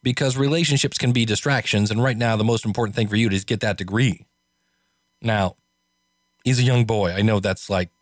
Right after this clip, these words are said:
well, that's not gonna happen, <laughs> especially when he gets to college, probably. But, uh, we can't have five number one priorities. So, as I say at the end of every show,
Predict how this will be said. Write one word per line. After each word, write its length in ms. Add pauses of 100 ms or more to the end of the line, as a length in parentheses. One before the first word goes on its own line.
(1080)
well, 220
that's 220
not 140
gonna 120
happen, 340 (260)
<laughs> 640
especially 500
when 120
he 60
gets 120
to 80
college, 480
probably. 300 (720)
But, 320
uh, 260 (1040)
we 100
can't 280
have 220
five 220
number 240
one 160
priorities. 640 (1500)
So, 460 (640)
as 180
I 80
say 220
at 80
the 80
end 80
of 80
every 240
show, 460